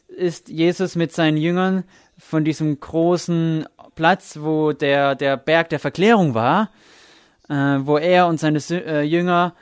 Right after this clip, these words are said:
ähm, dem, äh, Jüngern den Berg hinabgekommen ist, um den Rest von den Zwölfen zu finden,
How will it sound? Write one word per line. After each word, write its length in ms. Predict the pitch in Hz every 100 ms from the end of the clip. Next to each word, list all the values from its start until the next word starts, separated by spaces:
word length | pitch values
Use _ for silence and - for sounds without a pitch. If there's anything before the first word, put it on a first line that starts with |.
| _ _ _
ähm, 460 | 151 156 151 151 147 _ _ _
dem, 640 | 165 156 156 151 147 147
äh, 420 | - 151 151 147 160
Jüngern 640 | 165 190 196 185 175 147
den 160 | 170 151
Berg 160 | 175
hinabgekommen 640 | 170 208 - 185 170 175
ist, 100 | 190
um 140 | 185 160
den 100 | 160
Rest 300 | 175 202 -
von 100 | 165
den 120 | 143
Zwölfen 340 | - 143 143
zu 100 | 143
finden, 400 | 143 156 - 185